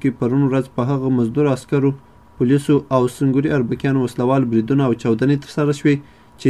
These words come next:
د خپلو بادارانو په هوایي ملاتړ سیمو ته د عملیاتو په موخه راغلي وو.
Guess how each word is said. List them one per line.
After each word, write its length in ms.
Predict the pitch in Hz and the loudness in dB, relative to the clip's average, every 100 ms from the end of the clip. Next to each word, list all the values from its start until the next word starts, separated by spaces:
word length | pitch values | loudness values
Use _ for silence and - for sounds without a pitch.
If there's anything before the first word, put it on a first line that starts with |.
| 131 | 2
د 100 | 139 | 0
خپلو 280 | - 160 143 | 2 2 2
بادارانو 440 | 135 127 127 131 131 | 2 2 2 2 0
په 60 | 127 117 | -2 0
هوایي 280 | 123 131 147 | 2 2 2
ملاتړ 320 | 127 120 143 139 | 0 0 -2 -2
سیمو 200 | - 135 120 | 0 0 0
ته 60 | 131 | -2
د 160 | 120 | 0
عملیاتو 420 | 120 120 123 - | 2 2 -2 -4
په 140 | - 135 | -2 0
موخه 240 | 131 - | 0 -2
راغلي 260 | 117 113 113 | -2 2 2
وو. 80 | 107 | 0